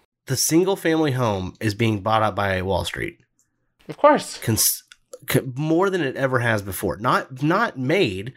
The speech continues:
Speaker 1: but bought up because it's now a place where they can get money. So, earlier this year,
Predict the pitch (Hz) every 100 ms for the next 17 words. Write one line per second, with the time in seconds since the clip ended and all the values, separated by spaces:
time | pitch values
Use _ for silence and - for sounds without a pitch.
0 | - _ - 101 - 117 117 110 - -
1 | _ - 104 131 123 - 139 117 123 135
2 | 139 131 104 - 113 107 - 101 104 104
3 | 104 101 82 76 64 - - - - -
4 | - 123 85 - _ - - - 151 180
5 | 190 185 180 107 90 101